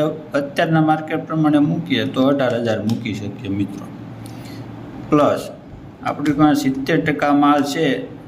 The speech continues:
અત્યારે મેક્સિમમમાં મેક્સિમમ જોઈએ, ગમે એવું ત્રિપલ એક્સ બનાવો કે સારું કટિંગ બનાવો તો મેક્સિમમમાં મેક્સિમમ આપણી પાસે અત્યારે ઓગણત્રીસ હજાર રૂપિયાના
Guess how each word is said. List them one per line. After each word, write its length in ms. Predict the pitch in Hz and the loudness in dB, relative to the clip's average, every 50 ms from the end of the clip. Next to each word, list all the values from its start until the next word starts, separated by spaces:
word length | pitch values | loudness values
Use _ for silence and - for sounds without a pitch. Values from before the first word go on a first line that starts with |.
| - - - | -20 -10 -6
અત્યારે 360 | 127 120 - - - - 156 - | -6 -6 -4 0 2 4 6 8
મેક્સિમમમાં 880 | - 135 151 - - - - 190 180 180 180 180 180 185 175 165 160 | 8 8 6 6 4 2 0 2 2 2 2 0 2 2 2 2 4
મેક્સિમમ 560 | 156 156 - - - 180 175 175 175 170 165 | 2 2 2 0 -2 0 0 2 2 2 4
જોઈએ, 320 | 147 165 175 190 185 - - | 4 4 4 6 4 4 2
ગમે 400 | - - 131 151 170 170 165 160 | 2 2 2 2 4 4 6 6
એવું 260 | 160 160 156 143 - | 6 6 4 2 0
ત્રિપલ 360 | - 151 - - 170 160 151 | -6 -10 -8 -2 0 2 2
એક્સ 260 | 151 147 147 - - | 2 0 -2 -4 0
બનાવો 360 | 139 143 143 143 139 139 135 135 | 2 4 6 6 6 4 4 4
કે 100 | 139 - | 2 0
સારું 400 | - 131 131 135 151 147 135 147 | 0 0 0 0 0 -2 -4 -4
કટિંગ 320 | 147 - - 147 143 147 | -6 -2 0 2 2 2
બનાવો 320 | 151 156 156 147 143 139 | 2 2 2 4 4 4
તો 120 | 131 135 131 | 4 4 4
મેક્સિમમમાં 840 | 127 131 135 131 131 - - 139 143 143 143 143 143 139 131 127 127 | 6 6 6 4 2 2 2 4 6 6 6 6 6 6 6 4 4
મેક્સિમમ 500 | 127 131 131 - - 143 143 139 131 131 | 2 0 0 -2 -2 0 2 4 4 4
આપણી 240 | 123 123 139 139 139 | 2 2 0 0 0
પાસે 320 | 135 135 127 127 127 120 | 0 0 0 0 0 -2
અત્યારે 360 | 120 120 - - 135 127 127 | -4 -6 -6 -6 -4 -2 -2
ઓગણત્રીસ 600 | 120 117 123 123 127 139 139 135 135 135 135 - - | 0 -2 -2 0 4 6 6 6 6 4 4 2 0
હજાર 260 | 117 120 131 123 113 | 0 0 0 0 0
રૂપિયાના 540 | 110 113 - - 110 107 110 117 123 127 135 | -2 -6 -6 -4 -4 -2 0 0 0 0 -2